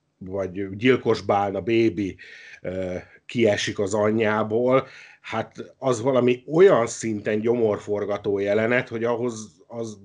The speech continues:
tényleg ritkán látni ilyet. És semmi funkciója a film tekintetében.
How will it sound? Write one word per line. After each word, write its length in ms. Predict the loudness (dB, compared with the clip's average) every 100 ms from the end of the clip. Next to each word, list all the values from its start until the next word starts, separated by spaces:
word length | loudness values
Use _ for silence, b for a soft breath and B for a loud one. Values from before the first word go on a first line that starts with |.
| -4
tényleg 320 | 2 2 2
ritkán 460 | -2 -4 -4 -12 -10
látni 400 | -14 -16 _ -18
ilyet. 400 | -16 -18 -20 _ b b b b b b
És 240 | -6 0
semmi 320 | 0 2 0
funkciója 680 | 0 -6 -8 -4 -2 0 0
a 40 |
film 300 | -2 -4 -4
tekintetében. 1040 | -4 -6 -6 -10 -14 -12 -14 -14 -20 -20